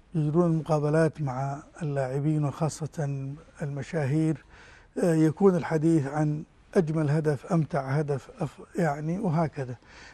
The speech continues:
نحن اليوم سنتحدث عن الهدف الممتع، آه، وهو ممتع حقًا، وأعتقد أن الجميع من المفترض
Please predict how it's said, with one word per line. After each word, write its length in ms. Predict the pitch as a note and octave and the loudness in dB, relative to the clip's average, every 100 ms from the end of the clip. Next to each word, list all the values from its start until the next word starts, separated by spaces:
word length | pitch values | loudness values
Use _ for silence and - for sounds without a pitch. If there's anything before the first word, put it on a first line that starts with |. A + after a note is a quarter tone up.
| - | 2
نحن 240 | A3 G#3+ | 4 6
اليوم 200 | G#3+ G#3+ | 8 8
سنتحدث 680 | E3+ F#3 F3 D#3+ G3 D#3 C#3+ | 6 0 -2 -2 0 0 -2
عن 180 | E3 E3 | 0 0
الهدف 520 | D#3+ F#3 F#3+ D#3+ - | 2 2 2 0 -2
الممتع، 880 | E3 D#3+ E3+ E3+ D3+ - E3+ C#3 B2+ C3 - _ - - - - - - _ - | 0 2 2 0 -2 0 0 0 -4 -12 -20 _ -20 -20 -20 -20 -20 -20 _ 0
آه، 360 | E3+ E3 D#3+ D#3+ | 4 4 4 4
وهو 260 | D3+ F#3+ | 4 4
ممتع 320 | G3 G#3+ - | 4 4 2
حقًا، 440 | D3+ - - - A#2+ - _ _ _ - _ _ - - G3+ | -2 -4 -4 -6 -6 -8 _ _ _ -20 _ _ -20 -8 2
وأعتقد 640 | E3 C#3 B2 F#3+ - D#3+ - - | 4 2 2 0 0 -2 -4 -2
أن 460 | E3+ D#3+ D3+ D3 - E3+ | 0 2 0 -2 -6 -8
الجميع 540 | C#3+ D3 E3+ F#3 D3+ - - - - D#4+ | -2 2 4 2 0 -10 -20 -20 -12 -4
من 420 | E3 D#3 D#3 D#3 | -2 0 0 -2
المفترض 580 | D3 D3+ - F3+ F3 | -2 -4 0 4 4